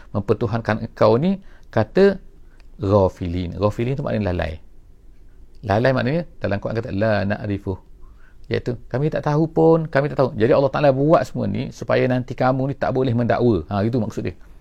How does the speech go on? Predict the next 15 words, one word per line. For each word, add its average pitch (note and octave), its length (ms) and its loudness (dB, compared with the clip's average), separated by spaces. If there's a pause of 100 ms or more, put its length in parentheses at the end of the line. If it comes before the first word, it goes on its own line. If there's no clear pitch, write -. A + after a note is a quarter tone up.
(280)
Tak - 160 -4
boleh A2 160 0
mendakwa A2+ 640 2
kepada - 320 2
Allah B2 240 4
Subhanahu A2 400 -4
Wa G#2+ 80 0
Ta'ala A2 240 -2
nanti, D#3+ 560 -2 (240)
"Inna B2 480 4
kunna," B2 320 0
kamu A2+ 240 0
boleh G#2 160 2
cakap - 240 0
nanti, A2+ 160 -4